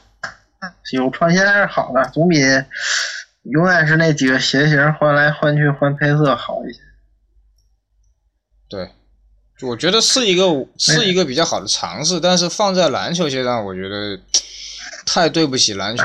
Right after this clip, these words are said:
Speaker 2: 这个运动了。
Speaker 1: 哎，对。最近耐克啊，还有什么，哎，乔三十一啊，总感觉他现在耐克出的鞋就是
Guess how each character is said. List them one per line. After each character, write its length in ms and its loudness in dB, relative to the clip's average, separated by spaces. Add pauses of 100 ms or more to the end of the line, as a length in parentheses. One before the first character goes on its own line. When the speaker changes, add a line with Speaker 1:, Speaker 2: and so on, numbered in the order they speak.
(100)
Speaker 2:
这 100 -2
个 80 -4
运 260 -2
动 160 -6
了。 60 -14
Speaker 1:
哎， 40 -20
对。 1400 -10
最 80 2
近 340 4
耐 200 4
克 200 2
啊， 280 4
还 160 2
有 120 2
什 120 0
么， 100 4 (640)
哎， 640 0
乔 240 -4
三 200 2
十 140 4
一 160 4
啊， 140 4
总 220 2
感 160 4
觉 220 4
他 140 2
现 200 2
在 140 4
耐 180 4
克 160 2
出 200 0
的 120 4
鞋 240 4
就 100 4
是 320 2